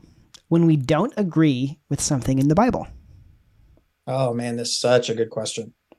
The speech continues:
Speaker 1: Yeah.
Speaker 2: <laughs> Because here's the thing. The more you read the Bible,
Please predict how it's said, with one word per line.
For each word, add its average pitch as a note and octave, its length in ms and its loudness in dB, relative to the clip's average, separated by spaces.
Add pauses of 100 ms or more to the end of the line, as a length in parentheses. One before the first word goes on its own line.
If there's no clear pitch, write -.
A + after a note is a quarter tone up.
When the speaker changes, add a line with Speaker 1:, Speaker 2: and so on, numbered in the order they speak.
(100)
Speaker 1:
Yeah. C#3 340 -2
Speaker 2:
<laughs> D3 160 0 (520)
Because E3 680 8
here's G3 280 6
the E3+ 100 4
thing. C3 460 6 (1300)
The C#3 80 4
more E3+ 200 6
you F#3+ 140 2
read G3 160 2
the F3 60 2
Bible, A3+ 500 4